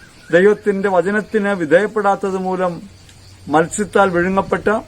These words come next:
കടലിലേക്ക്, കരയിലേക്ക് ഛർദ്ദിക്കപ്പെട്ട യോനയുടെ വാക്കുകൾ തിരിച്ചറിയാൻ കഴിഞ്ഞ നിനവേ നിവാസികൾ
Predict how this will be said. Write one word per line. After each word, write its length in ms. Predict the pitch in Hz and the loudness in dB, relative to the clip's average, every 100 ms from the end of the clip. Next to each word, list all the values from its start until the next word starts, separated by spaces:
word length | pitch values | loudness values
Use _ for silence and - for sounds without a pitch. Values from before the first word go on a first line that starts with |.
| - - - - - - - - - - - - - - - - 160 | -16 -20 -20 -20 -20 -20 -20 -20 -20 -20 -20 -20 -20 -20 -20 -2 0
കടലിലേക്ക്, 680 | 185 214 214 202 - 175 170 | 2 2 2 0 -2 -4 0
കരയിലേക്ക് 540 | 165 190 214 208 202 | 0 2 2 2 0
ഛർദ്ദിക്കപ്പെട്ട 840 | 175 160 170 190 208 190 170 196 208 - - - - _ - - - - - - - - _ | -4 -4 -2 -2 -2 -2 -2 -4 -4 -10 -20 -20 -20 _ -20 -20 -20 -20 -20 -20 -20 -20 _
യോനയുടെ 640 | 165 170 214 262 277 262 262 | 4 6 6 4 0 2 2
വാക്കുകൾ 600 | 220 202 214 185 131 107 - _ _ _ _ _ _ _ _ | 2 0 0 -2 -2 -4 -20 _ _ _ _ _ _ _ _
തിരിച്ചറിയാൻ 580 | 165 185 214 202 202 196 | -2 0 2 2 2 0
കഴിഞ്ഞ 280 | 180 180 180 | 0 0 -2
നിനവേ 360 | 175 170 180 185 | -4 -4 -4 -4
നിവാസികൾ 640 | 175 175 165 175 156 | 2 2 2 2 0